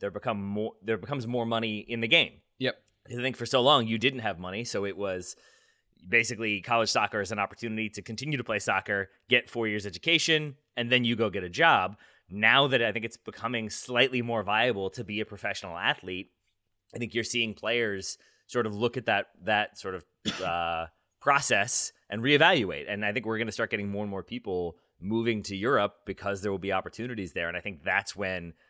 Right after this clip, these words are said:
Speaker 1: the structure will have to change in
Speaker 2: Yeah.
Speaker 1: the United States, because at that point, you're no longer keeping up, you're falling behind. And so once that occurs, I think we'll see a more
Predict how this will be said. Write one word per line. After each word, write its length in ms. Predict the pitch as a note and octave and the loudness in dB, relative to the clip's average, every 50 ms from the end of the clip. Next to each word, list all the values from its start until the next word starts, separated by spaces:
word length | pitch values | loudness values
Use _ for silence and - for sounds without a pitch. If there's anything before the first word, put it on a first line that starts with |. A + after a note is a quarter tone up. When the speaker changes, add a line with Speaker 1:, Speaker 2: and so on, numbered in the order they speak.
| _ _ - | _ _ -10
Speaker 1:
the 80 | G2+ | -8
structure 400 | G2+ - - A#2+ G#2 - - G#2+ | -6 0 4 4 2 2 0 -4
will 140 | F#2 E2+ E2+ | -4 -4 -4
have 260 | - - G#2 G2 - | -2 0 0 0 0
to 80 | - G2 | -4 -10
change 300 | - - G2 G2 F#2 F#2 | -8 -8 -8 -8 -8 -6
in 60 | F#2+ | -4
Speaker 2:
Yeah. 100 | A2+ G2+ | -4 -4
Speaker 1:
the 40 | F#2 | -4
United 280 | F2 F2 E2+ D#2+ - - | -4 -6 -6 -6 -8 0
States, 280 | - C#3 B2+ F#2+ - | 2 4 4 2 0
because 240 | - - F2+ G#2+ F2+ | -6 -8 -6 -6 -6
at 100 | F2+ D#2 | -4 -2
that 220 | F#2+ F#2+ F#2 - | -2 -2 -2 -4
point, 220 | - G2+ F#2 E2+ - | -8 -10 -10 -10 -8
you're 120 | F#2 G2 | -8 -6
no 140 | G2 G2 G2 | -4 -4 -4
longer 300 | F#2+ G2 G2 F#2+ E2+ F2 | -4 -4 -6 -6 -8 -12
keeping 380 | - - G2+ F2+ - E2+ F2 A2+ | -12 -12 -12 -10 -10 -6 0 2
up, 240 | C3 G#2+ F2+ - - - - _ - | 2 2 2 0 -10 -20 -20 _ -4
you're 120 | F2+ A2 | -4 -4
falling 360 | - - A#2 G#2 F#2 F2+ E2 | 2 2 2 2 2 0 -4
behind. 420 | D#2+ E2 G#2 B2 G#2 D2 C2 C2 C#2+ | -4 -4 -2 -2 -4 -4 -8 -12 -16
And 120 | D2+ D#2 | -14 -12
so 380 | - - G#2 F#2+ F#2 F2+ F2+ E2+ - - _ _ _ _ - | -6 -4 -2 0 0 0 -2 -4 -8 -18 _ _ _ _ -12
once 380 | E2 G2 A2 B2 C3+ C#3+ - | -4 2 6 6 6 6 2
that 220 | - C3+ C3 C#3 C3+ | 2 4 6 6 6
occurs, 420 | C3 - D#3+ E3+ F3+ F3+ E3 C3+ | 4 2 0 2 2 0 0 0
I 140 | - G2+ G2 | -2 -2 -2
think 160 | A#2 A2 G#2 | -4 -4 -4
we'll 160 | G#2 G#2 G#2 | -4 -4 -4
see 360 | - - B2 A2 G#2 G2 F#2 | -4 -6 -8 -6 -6 -6 -6
a 60 | - G2 | -6 -8
more 720 | F#2+ G2 G2+ G#2 G#2+ A2 A2 A2 G#2+ A2 G#2+ G2+ G2+ G2 | -8 -6 -6 -4 -4 -4 -2 0 0 2 2 0 0 -4